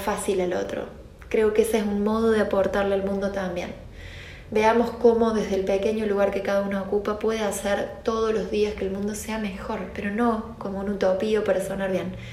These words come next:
Nos comprometamos a hacerlo. Creo que en este uno a uno y en la suma de este uno a uno, el,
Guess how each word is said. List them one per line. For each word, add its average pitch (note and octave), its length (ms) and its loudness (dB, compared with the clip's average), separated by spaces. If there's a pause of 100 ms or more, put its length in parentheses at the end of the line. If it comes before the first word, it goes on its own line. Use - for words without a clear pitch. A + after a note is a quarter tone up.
(220)
Nos G3+ 100 -4
comprometamos G3+ 960 0 (600)
a G3 220 -2
hacerlo. F#3 500 0
Creo A3+ 300 2
que G#3 280 2
en G3+ 80 0
este A3 460 0
uno G#3 220 2
a G3 100 0
uno A3 460 2 (540)
y G3 60 -2
en F#3 120 0
la F#3+ 100 4
suma A3 420 4
de G3 120 0
este G3 300 -2
uno G#3 220 0
a G3+ 60 0
uno, G3 380 0 (440)
el, G3 480 2